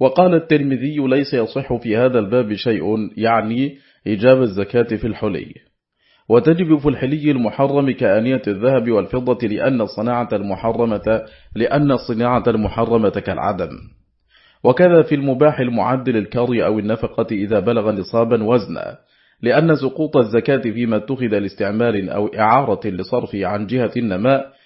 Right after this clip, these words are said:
فبقي ما عداه على الأصل، ويخرج عن قيمته إن زادت عن وزنه، لأنه أحظى للفقراء. فصل في حلية الرجال والنساء.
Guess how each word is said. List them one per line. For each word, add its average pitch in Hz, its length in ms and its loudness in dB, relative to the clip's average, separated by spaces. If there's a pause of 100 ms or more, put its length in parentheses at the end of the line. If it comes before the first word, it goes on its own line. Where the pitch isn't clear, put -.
(240)
فبقي 123 480 2
ما 123 160 0
عداه 104 440 0
على 113 180 2
الأصل، - 480 -6 (960)
ويخرج 156 420 4
عن 135 200 4
قيمته 131 720 -2
إن 113 100 0
زادت 120 360 2
عن 104 140 -4
وزنه، 113 500 0
لأنه 117 760 0
أحظى 113 300 0
للفقراء. 98 720 -2 (1400)
فصل 160 640 2 (180)
في 143 220 0
حلية 151 400 4
الرجال 120 520 2
والنساء. 101 760 -2